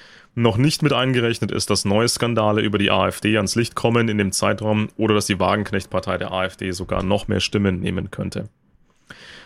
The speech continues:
Also Elsässer und die A F D sind in der Zwickmühle. Lange Zeit hielt man felsenfest an dem rechten Kurs fest, der sich nun als Problem erweist. Als rechte Partei ist die A F D zwar begrenzt, aber inzwischen gibt es eher keine,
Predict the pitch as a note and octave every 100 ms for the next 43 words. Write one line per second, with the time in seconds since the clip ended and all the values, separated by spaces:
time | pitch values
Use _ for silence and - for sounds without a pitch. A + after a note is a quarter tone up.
0 | - A2+ A#2 A#2 C#3 D3 C#3+ C3 A#2 A2+
1 | A2+ - B2 A#2 A2 G2+ B2+ B2 B2 C3
2 | A#2+ G#2+ G#2 - G#2+ G#2+ G#2+ G#2 G2+ G2
3 | - G#2 A#2 A#2+ A#2 A2 G#2+ - G#2 G2
4 | G2+ - G2 G#2 G#2+ - G#2+ - G2+ F#2+
5 | F2+ G2+ G2 - - G2 G#2 F#2+ F#2+ G2
6 | - - - - - - - A2 A2+ A2
7 | G#2+ G#2+ A2 A2 G#2 G2 G2+ F#2 G2 F#2
8 | G2 A2 - G2+ F3 - F#2+ F#2 - -
9 | - F#2+ F#2+ F#2+ F#2+